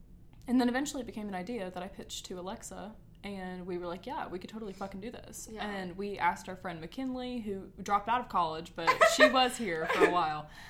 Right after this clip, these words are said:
Speaker 1: um, if she would join us. And we came up with a couple of topics and things we wanna talk about that
Speaker 2: Yeah.
Speaker 1: I feel like we have an interesting position on because
Speaker 2: Mm-hmm.
Speaker 1: of not only our age, being in between millennial and Gen Z,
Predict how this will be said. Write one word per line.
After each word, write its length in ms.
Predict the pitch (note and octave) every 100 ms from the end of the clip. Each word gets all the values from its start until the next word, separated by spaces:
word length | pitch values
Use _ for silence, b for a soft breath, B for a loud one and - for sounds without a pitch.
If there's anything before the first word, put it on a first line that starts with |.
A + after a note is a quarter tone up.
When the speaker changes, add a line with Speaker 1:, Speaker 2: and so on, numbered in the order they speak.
| B B
Speaker 1:
um, 500 | G#3+ G#3 F#3+ F3 E3+ -
if 100 | G#3
she 120 | -
would 120 | F#3+
join 280 | F3+ B3+ D#4
us. 300 | E3 G3 - -
And 100 | G3+
we 60 |
came 180 | F#3+ A3+
up 100 | A#3+
with 100 | C4
a 20 |
couple 240 | C4+ B3 B3+
of 60 |
topics 460 | - F#3+ G#3 G#3 -
and 100 | G3
things 180 | G3 F#3+
we 60 |
wanna 160 | G3 F#3+
talk 240 | F#3 F3+
about 380 | F#3 F3+ E3 E3+ G#3+
that 40 | F3+
Speaker 2:
Yeah. 40 |
Speaker 1:
I 60 | F#3
feel 180 | A3
like 120 | G3+ F#3+
we 120 | F#3+
have 120 | G3+
an 80 | F#3+
interesting 440 | F3+ F#3+ F#3 F#3+ F#3
position 520 | F#3+ F3+ F3+ A3+ A3+
on 400 | A3 A#3 B3 A#3+
because 380 | - A3 G#3+ G3
Speaker 2:
Mm-hmm. 80 |
Speaker 1:
of 80 | F#3+
not 140 | F#3 -
only 200 | F3 E3
our 160 | D#3
age, 500 | - F3+ D#3+ E3 F#3
being 260 | F3+ E3+ E3
in 100 | E3
between 640 | E3 E3 E3+ D#3+ D#3 D#3+ F#3
millennial 480 | F#3 D#3+ D3+ D3+
and 120 | D3 D#3
Gen 200 | C#3+ D3+
Z, 380 | E3 F3 D3+